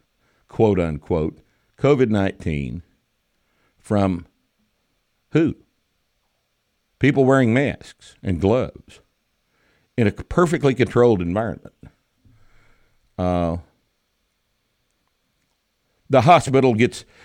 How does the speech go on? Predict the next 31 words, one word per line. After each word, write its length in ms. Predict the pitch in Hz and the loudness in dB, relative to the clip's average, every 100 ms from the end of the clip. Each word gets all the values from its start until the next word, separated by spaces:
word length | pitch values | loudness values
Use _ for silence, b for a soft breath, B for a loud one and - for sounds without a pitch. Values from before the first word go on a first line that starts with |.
| b | b
the 140 | 131 | -2
hospital 500 | 117 160 - - 127 | 4 4 2 2 2
gets 200 | 110 95 - | 2 -2 -4
paid 540 | - 90 85 82 80 - - | -2 0 0 -2 -8 -16 -8
twenty 300 | 117 113 95 | -2 -2 0
thousand 460 | 95 90 87 90 | 0 2 0 -2
dollars 300 | 78 76 78 | -6 -6 -6
for 160 | 76 78 | -8 -10
each 200 | 73 92 | -8 -8
one 140 | 80 78 | -8 -6
of 60 | |
these 180 | 73 76 | -6 -8
coatings. 600 | - 76 65 69 87 - _ _ _ _ _ _ _ _ _ _ _ _ _ | -8 -8 -6 -10 -14 -20 _ _ _ _ _ _ _ _ _ _ _ _ _
And, 460 | 87 85 85 76 92 | -6 -4 -4 -4 -2
uh, 260 | 90 87 | 0 0
they 140 | 87 90 | 0 -2
get 180 | 90 | -4
paid 240 | - 92 73 | 0 0 0
thirty-nine 680 | - 95 90 90 87 85 | -2 0 0 0 0 -4
five 640 | - - 113 104 95 107 92 | -4 0 2 2 2 0 -2
for 200 | - 85 | -6 -2
everybody 600 | 92 92 95 85 87 90 | -2 -2 -2 -2 -2 -2
that's 240 | 87 80 | -4 -6
a, 80 | 87 60 - | -10 -10 -18
that's 260 | - 85 - | -12 -12 -12
shoved 440 | - - 104 95 85 | -16 -2 0 2 0
into 280 | 92 92 90 | 0 0 -2
an 60 | |
I 160 | 85 85 | -2 -4
C 180 | - 95 | -4 -2
U. 320 | 110 151 | 0 -2